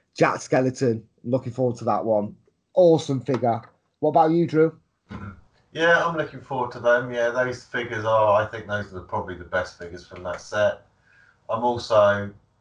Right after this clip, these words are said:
Speaker 2: looking forward to getting Steamboat Willie.
Speaker 1: Yeah. You're gonna be buying that Steamboat Willie. Yeah, I think I'm gonna be buying that too. But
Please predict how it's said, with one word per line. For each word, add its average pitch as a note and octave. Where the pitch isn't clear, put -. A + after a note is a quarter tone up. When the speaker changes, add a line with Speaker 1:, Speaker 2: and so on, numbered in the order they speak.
Speaker 2:
looking G#2+
forward G2
to -
getting F#2
Steamboat F2+
Willie. F#2
Speaker 1:
Yeah. G#2
You're A#2
gonna C#3
be C#3
buying B2+
that A2
Steamboat A#2
Willie. A#2+
Yeah, E3+
I G#3
think F#3
I'm B2+
gonna A2+
be G#2+
buying G2+
that F#2+
too. F#2+
But A#2